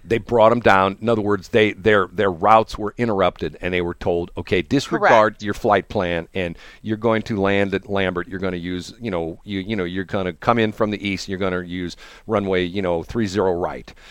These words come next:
Speaker 1: And when you get off three zero right, you know, use taxiway Alpha to Bravo and park your plane." Right. That's what they were doing, right?
Speaker 2: Yes. And they
Speaker 1: And
Speaker 2: were everywhere.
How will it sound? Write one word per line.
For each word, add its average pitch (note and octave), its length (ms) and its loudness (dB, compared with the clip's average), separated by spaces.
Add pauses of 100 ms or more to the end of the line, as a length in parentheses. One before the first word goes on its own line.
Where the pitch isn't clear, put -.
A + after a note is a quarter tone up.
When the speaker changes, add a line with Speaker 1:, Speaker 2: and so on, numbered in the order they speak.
(180)
Speaker 1:
And F#2+ 340 -2
when G2+ 200 -4
you F#2+ 100 -4
get G2+ 180 2
off F#2 200 4
three G#2+ 220 -4
zero E2+ 340 -4
right, G#2+ 200 4 (120)
you G2+ 80 -4
know, F2 160 -6
use F#2 240 -8
taxiway F#2+ 640 0
Alpha G2 380 0
to F2+ 140 -4
Bravo F#2+ 600 2
and G#2 260 -8
park - 320 0
your A#2 120 -6
plane." F2 480 -2
Right. A#2 240 0
That's B2 180 2
what E3 80 -4
they G3+ 100 2
were G#3+ 80 -2
doing, G#3 300 2
right? F#2 240 -2 (1500)
Speaker 2:
Yes. G#3 640 -4 (220)
And F#3+ 120 -2
they F3+ 80 6
Speaker 1:
And G#3+ 80 0
Speaker 2:
were G3+ 100 -2
everywhere. F3 640 -2